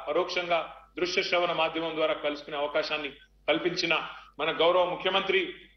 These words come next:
పెద్దలు కేసీఆర్ గారికి మళ్ళీ ఒకసారి రాష్ట్ర చేనేత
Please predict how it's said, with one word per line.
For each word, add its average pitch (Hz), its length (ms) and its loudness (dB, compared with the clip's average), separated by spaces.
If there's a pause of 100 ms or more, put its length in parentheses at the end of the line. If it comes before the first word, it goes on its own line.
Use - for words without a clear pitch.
(120)
పెద్దలు 170 320 2 (480)
కేసీఆర్ 180 420 4
గారికి 165 340 0
మళ్ళీ 175 280 2
ఒకసారి 170 480 2 (580)
రాష్ట్ర 190 360 -2
చేనేత 190 440 -2